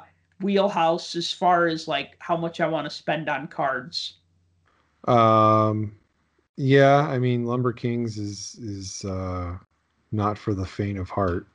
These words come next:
Speaker 2: I will, I will tell you that. Um,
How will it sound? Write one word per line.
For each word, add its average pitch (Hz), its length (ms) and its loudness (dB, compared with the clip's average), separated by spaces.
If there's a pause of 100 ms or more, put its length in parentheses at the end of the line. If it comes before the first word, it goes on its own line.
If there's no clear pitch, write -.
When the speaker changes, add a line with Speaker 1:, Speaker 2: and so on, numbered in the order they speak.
(120)
Speaker 2:
I 85 140 -8
will, 82 340 -10 (480)
I 87 100 -10
will 85 140 -8
tell 92 180 -6
you 82 120 -4
that. 78 360 -6 (640)
Um, 82 480 -8